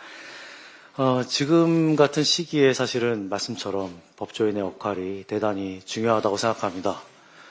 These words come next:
어, 또 이재명 대표님께서도 법조인이신데, 어, 이런 시기에 또 중요한 역할을 해주시는 데 있어서 저도 법조인의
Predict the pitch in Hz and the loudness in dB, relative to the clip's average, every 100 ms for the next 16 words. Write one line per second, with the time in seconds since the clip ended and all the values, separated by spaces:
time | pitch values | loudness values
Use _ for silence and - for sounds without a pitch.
0 | - - 85 85 90 110 101 113 - _ | -20 -18 -18 -18 -8 -6 -6 -10 -20 _
1 | _ - 113 117 117 110 - 113 107 104 | _ -8 -2 -2 -2 -4 -6 -6 -6 -8
2 | 98 92 92 90 101 - 117 107 95 92 | -8 -10 -12 -10 -10 -2 0 0 -4 -8
3 | 87 104 90 - - - _ 98 90 98 | -6 -6 -6 -12 -20 -20 _ -10 -8 -4
4 | 110 104 110 101 95 - 85 - 104 110 | -4 -4 -8 -8 -8 -10 -12 -10 -4 -2
5 | 101 95 - 104 98 117 120 - 101 92 | -2 -6 -8 -8 -8 -10 -12 -12 -8 -4
6 | 90 110 101 92 101 104 - - - - | -2 -2 -2 0 -2 -2 -8 -20 -20 -14
7 | 87 92 - - 113 104 101 95 | -10 -8 -8 -4 -2 -2 -4 -8